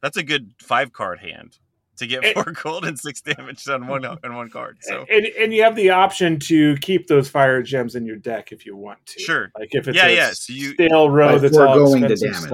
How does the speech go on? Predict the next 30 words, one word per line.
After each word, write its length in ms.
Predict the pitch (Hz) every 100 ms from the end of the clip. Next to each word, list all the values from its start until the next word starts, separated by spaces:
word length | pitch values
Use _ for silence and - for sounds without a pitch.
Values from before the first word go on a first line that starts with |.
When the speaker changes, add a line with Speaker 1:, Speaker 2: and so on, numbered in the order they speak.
| 113
Speaker 2:
stuff. 160 | - _ _ _
Speaker 3:
Yeah, 80 | 80 _ -
by 80 | 90
Speaker 2:
Yeah. 60 |
Speaker 3:
foregoing. 500 | - 110 87 85 80
Speaker 1:
Yeah, 220 | 156 147 113
yeah. 260 | 117 101 -
I, 180 | 135 - _ _ _ _ _ _ _ 170
in, 280 | 226 202 _ _ -
in, 120 | 175
in 300 | 160 190 202
most 260 | 226 247 -
cases, 420 | 208 196 185 147
you're 100 | 147
not 240 | 123 123 110
going 300 | 117 110 107
to 80 |
do 160 | 98 95
that, 200 | 113 123
I, 120 | 92 - -
in 120 | 107
my 120 | 95
opinion. 380 | 95 147 123 113
Speaker 2:
Right. 80 | 104
Speaker 1:
But 200 | 90 -
Speaker 2:
You're 140 | 147
gonna 220 | 143 147 123
trash 420 | 135 123 107 95
Speaker 1:
um, 220 | 90 98
Speaker 2:
them. 100 | _